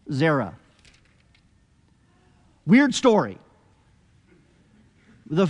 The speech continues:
one of the weirdest parts about it is, why is it here? Like, it's right in the middle of the, like, it literally cuts the Joseph story. That's why we read thirty-nine first,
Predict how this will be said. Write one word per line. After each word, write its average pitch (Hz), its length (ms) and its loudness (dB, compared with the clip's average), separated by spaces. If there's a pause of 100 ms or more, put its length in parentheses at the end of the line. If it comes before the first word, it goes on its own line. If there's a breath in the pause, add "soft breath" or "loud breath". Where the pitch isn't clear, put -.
(260)
one 214 140 0
of 294 60 -2
the 202 100 2
weirdest 233 480 2
parts 208 240 -2
about 190 300 2
it 151 100 -8
is, 156 180 -2
why 131 360 0
is 240 120 2
it 214 100 0
here? 208 380 0 (1200)
Like, 180 120 0
it's 170 140 -2
right 214 300 2
in 269 100 4
the 247 80 4
middle 240 280 4
of 208 100 0
the, 208 180 -4
like, 220 200 0
it 240 100 -8
literally 254 400 0
cuts - 440 -4
the 240 120 -2
Joseph 220 400 0
story. 160 200 -2
That's 190 280 -2
why 262 80 -2
we 254 120 0
read 202 240 0
thirty-nine 196 460 0
first, 214 320 -6